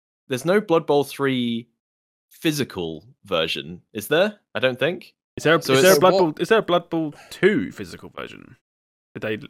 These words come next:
Speaker 3: Yeah,
Speaker 1: I think
Speaker 3: yeah,
Speaker 1: there was
Speaker 3: yeah.
Speaker 1: a re-release, yeah. Yeah,
Speaker 2: Oh,
Speaker 1: there,
Speaker 2: okay.
Speaker 1: yeah.
Speaker 3: So
Speaker 2: I didn't know
Speaker 3: what,
Speaker 2: that.
Speaker 3: what I believe is happening is there is a physical version for Blood Bowl three, but I think they've just rebranded it to be, like, Blood Bowl twenty twenty-two or something like that.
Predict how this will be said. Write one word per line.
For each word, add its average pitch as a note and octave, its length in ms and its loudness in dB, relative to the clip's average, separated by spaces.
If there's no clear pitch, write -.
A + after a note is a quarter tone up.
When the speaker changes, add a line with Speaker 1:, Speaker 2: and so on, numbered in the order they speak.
Speaker 3:
Yeah, E3 140 0
Speaker 1:
I G#3 40 4
think D#3+ 160 4
Speaker 3:
yeah, D3 100 6
Speaker 1:
there C#3 80 6
was C#3 140 4
Speaker 3:
yeah. C3 60 6
Speaker 1:
a A#2 40 2
re-release, G2 560 2
yeah. F2 360 2
Yeah, D#3 120 4
Speaker 2:
Oh, F#3+ 40 6
Speaker 1:
there, - 120 4
Speaker 2:
okay. G2 80 -2
Speaker 1:
yeah. F2+ 80 2
Speaker 3:
So D3+ 220 0
Speaker 2:
I - 100 0
didn't A3 120 4
know A#2 60 0
Speaker 3:
what, G#2+ 60 2
Speaker 2:
that. F2+ 240 -6
Speaker 3:
what D#3 200 -4
I F3+ 40 -4
believe D#3 640 -8
is B2+ 180 -10
happening D3 800 -6
is B2+ 400 -10
there C#3+ 300 -2
is E3 140 -8
a D#3 60 -4
physical C3 380 -10
version A2+ 340 -10
for A2 120 -18
Blood A2 260 -10
Bowl A2 140 -10
three, A2+ 420 -12
but - 200 -12
I A2+ 80 -8
think - 500 -12
they've C#3 180 -6
just - 240 -12
rebranded B2+ 760 -6
it A#2 260 -12
to - 80 -20
be, A#2 140 -12
like, A2+ 340 -12
Blood C3 340 -6
Bowl A#2 360 -4
twenty B2 280 -10
twenty-two C#3+ 720 -8
or C3 220 -4
something C#3 300 -12
like C#3+ 140 -8
that. E3 260 -4